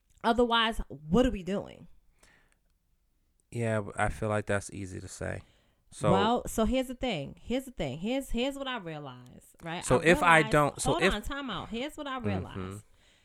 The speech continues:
Speaker 1: right? I realize that people get together or they start talking,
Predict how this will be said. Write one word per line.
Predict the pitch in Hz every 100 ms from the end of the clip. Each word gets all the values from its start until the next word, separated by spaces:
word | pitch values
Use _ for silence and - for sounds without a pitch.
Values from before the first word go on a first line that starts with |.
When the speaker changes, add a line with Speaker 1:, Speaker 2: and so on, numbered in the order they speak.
| _ _ _ _ _ _
Speaker 1:
right? | 160 165 180 208 - _ _ _ _ _ _ _ _ _ _ _ _ _ -
I | 196
realize | 185 269 294 220 196 185
that | 175 156 143 143 - - _ 107 _
people | - 269 277 277 262 254 262 - - _ _ _ _ -
get | 208 226 -
together | 240 208 185 180 175 170 165 -
or | 143
they | 139
start | - 160 208 -
talking, | 190 165 196 165 160 147 156